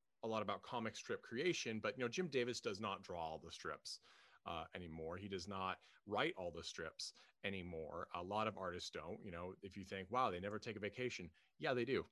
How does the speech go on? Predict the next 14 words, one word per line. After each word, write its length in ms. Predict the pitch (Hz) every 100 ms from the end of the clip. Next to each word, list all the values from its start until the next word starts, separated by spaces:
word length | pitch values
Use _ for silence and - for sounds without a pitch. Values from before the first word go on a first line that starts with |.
| _
They 80 | 123
take 200 | 139 123
vacations. 640 | 113 123 123 - 69 -
They 140 | 101 127
don't 100 | 131
<laughs> 80 |
write 120 | 131 120
all 80 |
the 80 | 110
strips 260 | - 120 -
anymore. 200 | 87 87 - - -
Um, 240 | 117 117 117
yet 300 | 151 156 151 - - _ _ _ - - - -
he's 420 | - 165 165 123